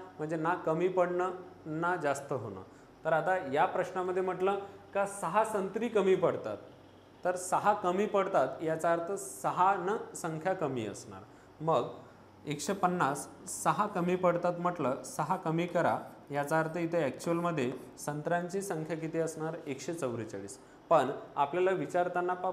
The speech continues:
फसवण्यासाठी असं केलं त्यांनी, किती डझन संत्री म्हटलं. तर याचं आपल्याला answer कशामध्ये सांगायचं आहे? आता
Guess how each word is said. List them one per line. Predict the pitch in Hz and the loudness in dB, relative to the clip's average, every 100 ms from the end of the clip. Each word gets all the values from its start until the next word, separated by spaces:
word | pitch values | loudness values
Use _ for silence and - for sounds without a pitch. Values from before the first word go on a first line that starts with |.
| 180 | -2
फसवण्यासाठी | 156 170 170 175 170 170 | -4 -4 -4 -4 -2 0
असं | 160 165 | 0 -2
केलं | 160 160 156 | -4 -4 -2
त्यांनी, | 160 170 196 - - - - - - - - | -2 -2 -6 -10 -18 -20 -20 -20 -20 -20 -10
किती | 202 202 240 | -4 -2 2
डझन | 196 170 196 208 | 2 4 2 2
संत्री | 190 160 143 139 | 0 0 -2 -2
म्हटलं. | 110 101 95 95 - - - - - - - - - - - | -4 -6 -12 -14 -20 -20 -20 -20 -20 -20 -20 -20 -20 -20 2
तर | 160 - - - | 4 4 2 0
याचं | 143 151 175 127 - - | 2 4 2 2 0 -2
आपल्याला | 143 175 175 | 0 2 4
answer | 151 139 156 180 | 4 2 0 0
कशामध्ये | 175 175 170 170 170 | 0 0 -2 -2 -4
सांगायचं | 165 160 160 160 | -4 -2 -2 0
आहे? | 165 | -2
आता | 165 | 0